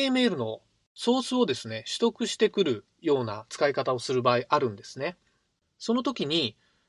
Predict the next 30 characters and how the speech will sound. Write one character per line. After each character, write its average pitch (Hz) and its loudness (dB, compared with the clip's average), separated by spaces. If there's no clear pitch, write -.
え 143 -2
ー、 - -2
そ 170 -2
の 160 -2
エ 156 0
イ 160 -4
チ - -10
テ 233 4
ィ - 8
ー 240 6
エ - 6
ム 254 2
エ 262 0
ル 175 -4
の 107 -4
ソ 185 4
ー 185 4
ス 185 -4
の 170 0
中 185 4
か 113 -10
ら、 147 2
特 185 -4
定 269 -2
の 247 0
タ 175 -2
グ 214 0
の 220 4
中 208 2
の、 226 2